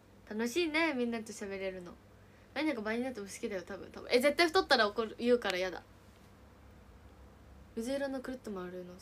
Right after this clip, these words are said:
き。水色のくるっと回る？水色のくるっと回る？どこだ？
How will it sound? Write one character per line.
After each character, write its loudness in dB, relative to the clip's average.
き。 -20
水 -8
色 -10
の -10
く -14
る -6
っ -12
と -20
回 -18
る？ -20
水 -8
色 -6
の -8
く -10
る 0
っ 0
と -8
回 -12
る？ -14
ど 2
こ -2
だ？ -10